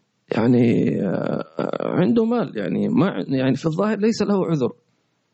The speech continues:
عنده فلوس ما شاء الله، وعنده مزرعة في المدينة فيها نخيل وفيها مياه تجري،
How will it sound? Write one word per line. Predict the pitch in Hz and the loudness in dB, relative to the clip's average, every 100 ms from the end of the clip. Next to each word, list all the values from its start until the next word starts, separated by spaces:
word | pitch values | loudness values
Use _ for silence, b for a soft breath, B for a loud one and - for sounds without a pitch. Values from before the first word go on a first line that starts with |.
| _ _ - | _ _ -2
عنده | 165 170 | 2 2
فلوس | 165 147 170 196 - | 2 2 2 2 0
ما | 151 - | -2 0
شاء | - | -2
الله، | - 151 180 _ b b b | 0 0 0 _ b b b
وعنده | - 117 156 196 170 | -2 0 0 0 0
مزرعة | 170 208 185 185 | 0 -2 -2 -2
في | 160 | -4
المدينة | 147 113 117 120 - | -2 0 0 -2 -4
فيها | - - 160 87 | -6 0 0 2
نخيل | - 165 110 - | -2 0 0 0
وفيها | - - 175 165 | -2 0 2 2
مياه | - 175 160 | 2 2 0
تجري، | 151 131 120 - | 0 -2 -2 -4